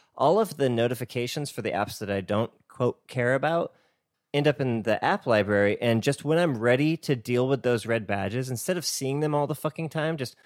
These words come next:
when I have a moment to, like, see what, <laughs> what the damage is, I can swipe over to that screen. But until then, it's completely removed from my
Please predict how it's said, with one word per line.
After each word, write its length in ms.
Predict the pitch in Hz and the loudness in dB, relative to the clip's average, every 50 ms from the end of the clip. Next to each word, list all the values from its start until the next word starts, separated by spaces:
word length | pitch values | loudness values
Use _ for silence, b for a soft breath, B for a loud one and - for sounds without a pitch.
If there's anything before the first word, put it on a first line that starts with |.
| b b b - | b b b -2
when 120 | 139 147 | 0 2
I 40 | 143 | 4
have 160 | 151 170 156 | 4 4 4
a 60 | 156 | 4
moment 360 | 135 123 120 123 127 113 90 | 4 4 4 4 2 0 0
to, 100 | - 123 | 0 0
like, 200 | 110 104 104 - _ _ _ _ | 0 0 0 -2 _ _ _ _
see 380 | - - - - - 120 120 127 | -12 -10 -8 -6 -6 -4 -4 -2
what, 160 | 127 - - - 135 | -2 -4 -4 -4 -4
<laughs> 160 | 104 143 156 | -4 -4 -2
what 140 | 147 135 120 | 0 0 0
the 60 | 127 | 0
damage 440 | 110 101 117 120 113 120 131 135 131 156 | 0 0 0 2 2 2 2 0 0 0
is, 260 | 165 175 175 - b b b b b - | 0 0 0 -2 b b b b b -8
I 80 | 135 | -6
can 120 | - 143 131 | -4 -4 -4
swipe 280 | - - 147 139 - | 0 2 2 2 2
over 200 | 147 135 131 131 | 2 0 0 -2
to 100 | - - 117 | -4 -2 -4
that 160 | 113 - - | -4 -4 -4
screen. 340 | - - - 165 160 131 104 | -6 -6 -4 -2 -2 0 0
But 140 | 113 - | -2 -2
until 380 | 123 123 - - - 190 202 180 | -2 -4 -6 -4 -2 0 0 0
then, 300 | 131 113 107 104 98 98 b b b b b | 0 2 2 2 0 -2 b b b b b
it's 160 | - 127 - | -10 -8 -6
completely 460 | - 143 123 - - 175 - - 156 127 | -6 -8 -6 -6 -6 -6 -6 -4 -2 -2
removed 460 | 113 107 104 101 110 120 131 131 - | 0 0 0 0 0 0 -2 -4 -8
from 320 | - - - 107 98 92 | -14 -8 -6 -4 -4 -2
my 340 | 90 87 85 85 85 85 | -2 -2 -2 -4 -4 -6